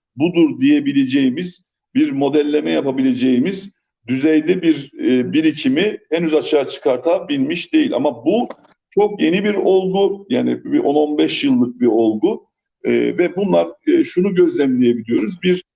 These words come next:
sendikalara ve sen-, yani sendikal bünyeye karşı müthiş bir güvensizlik, e, düşük ücret politikasıyla düşük ücretle çalışmaya mahkum olduğu için de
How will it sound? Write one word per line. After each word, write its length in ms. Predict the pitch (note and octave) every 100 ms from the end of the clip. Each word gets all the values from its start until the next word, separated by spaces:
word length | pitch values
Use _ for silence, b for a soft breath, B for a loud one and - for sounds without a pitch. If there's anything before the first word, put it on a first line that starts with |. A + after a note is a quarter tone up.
| _ -
sendikalara 840 | - D#3+ F3 F3 D#3 C#3+ C3+ A#2+
ve 80 | C3
sen-, 240 | B2 C3+ D#2+
yani 240 | A2 A#2+
sendikal 580 | B2+ C3 D3 D3+ C#3+ -
bünyeye 320 | C3+ C3 B2
karşı 340 | B2 A2+ A2+
müthiş 340 | B2 B2 D#3 -
bir 100 | B2+
güvensizlik, 840 | A2 A#2+ A#2+ C#3 C3 D#3+ D#3+ F3 - _ _ _ _
e, 280 | - B2+ B2+
düşük 280 | B2 F3+ A#3+
ücret 440 | D4+ D3+ D#3+ -
politikasıyla 800 | D3 D3 - C#3+ C#3 D3+ D3 B2
düşük 280 | C3 - -
ücretle 360 | C3+ D3 D3 C3+
çalışmaya 480 | C#3 C3+ - C#3+
mahkum 460 | C3+ C#3 C3+ - D#3
olduğu 340 | C#3+ C3 C#3
için 340 | C3+ - D3+ C#3
de 260 | C#3+ D3+